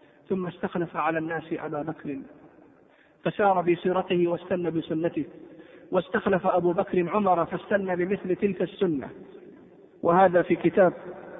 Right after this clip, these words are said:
مالك بن الأشتر خطبه وآراءه صفحة تسعة وثمانين. والسؤال: الآن يثني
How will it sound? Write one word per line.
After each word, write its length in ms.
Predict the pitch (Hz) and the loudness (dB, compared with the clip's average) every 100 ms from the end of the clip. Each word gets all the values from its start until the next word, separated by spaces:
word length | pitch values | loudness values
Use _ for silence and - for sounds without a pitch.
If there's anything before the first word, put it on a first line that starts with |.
| - | -4
مالك 380 | 165 185 190 - | 4 6 6 4
بن 160 | 175 175 | 2 2
الأشتر 420 | - 190 - 165 | 2 0 0 0
خطبه 380 | - 196 196 185 | 2 2 4 6
وآراءه 680 | 175 165 160 175 196 185 | 6 6 6 4 4 4
صفحة 320 | 160 196 - - | 2 -2 -4 -4
تسعة 240 | 196 160 | -4 -4
وثمانين. 480 | 151 127 120 - - - - - - - - - | -4 -4 -6 -8 -12 -16 -20 -20 -20 -20 -20 -8
والسؤال: 540 | 202 - - 180 131 107 101 - - - - - - | -6 -4 -4 -2 -2 -4 -14 -20 -20 -20 -20 -20 -4
الآن 440 | - - 240 202 214 | -2 2 2 2 0
يثني 420 | 220 185 180 185 | -2 -2 -4 -4